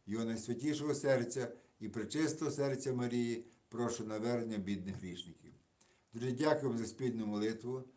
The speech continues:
Заохочу вас кожен день в вісімнадцятій нуль нуль на цьому каналі долучатися до спільної молитви.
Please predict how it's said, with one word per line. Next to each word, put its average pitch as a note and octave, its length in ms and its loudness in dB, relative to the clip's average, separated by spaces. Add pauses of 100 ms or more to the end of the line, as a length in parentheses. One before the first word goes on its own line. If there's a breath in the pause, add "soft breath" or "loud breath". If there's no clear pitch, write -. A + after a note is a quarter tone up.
(220 loud breath)
Заохочу C3+ 540 2
вас B2 180 2
кожен C3 400 2
день B2 240 2
в A#2 40 0
вісімнадцятій A#2+ 560 -2
нуль A2 160 -2
нуль A#2 180 -2
на G#2 100 -4
цьому G#2 280 -2
каналі B2 480 -2 (380 loud breath)
долучатися A2 680 0
до G#2+ 120 -2
спільної G#2 460 0
молитви. F#2 500 -2